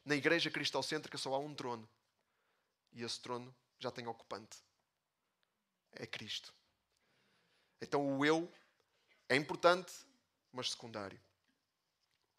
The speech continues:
Passa para segundo plano. Outro valor, a reforma veio trazer a ideia bíblica,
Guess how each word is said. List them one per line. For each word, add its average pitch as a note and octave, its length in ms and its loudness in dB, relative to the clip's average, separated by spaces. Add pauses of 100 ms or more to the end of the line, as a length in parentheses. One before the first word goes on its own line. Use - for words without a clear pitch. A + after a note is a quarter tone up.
(580)
Passa A#2+ 220 2
para A#2 160 -8
segundo B2 360 -8
plano. G#2+ 340 -6 (1900)
Outro E3+ 260 4
valor, D3+ 480 4 (640)
a B2+ 100 2
reforma D#3 640 0 (240)
veio D3+ 240 4
trazer D3+ 360 2
a D#3 40 2
ideia D3 300 0
bíblica, C3+ 580 -8